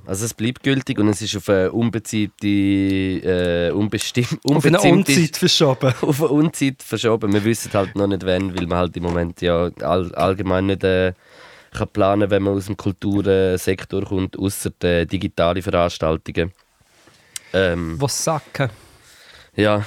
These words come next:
Speaker 1: wo einfach, äh, auch
Speaker 2: Manchmal.
Speaker 1: sacken. Ja, es, es kann schon, es geht schon in eine gute Richtung, aber es ist bei vielen, aber ich habe das Gefühl, es braucht wirklich,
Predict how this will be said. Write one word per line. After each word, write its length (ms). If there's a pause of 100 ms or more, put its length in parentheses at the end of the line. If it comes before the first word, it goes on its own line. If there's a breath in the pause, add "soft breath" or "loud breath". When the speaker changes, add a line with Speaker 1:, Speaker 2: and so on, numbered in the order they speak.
(100)
Speaker 1:
wo 300
einfach, 340
äh, 40
auch 100
Speaker 2:
Manchmal. 220
Speaker 1:
sacken. 840
Ja, 220
es, 140
es 120
kann 160
schon, 160
es 380 (100)
geht 240
schon 120
in 60
eine 80
gute 320
Richtung, 420
aber 200
es 200
ist 300 (640 soft breath)
bei 80
vielen, 380
aber 300
ich 200
habe 140
das 140
Gefühl, 220
es 120
braucht 260
wirklich, 300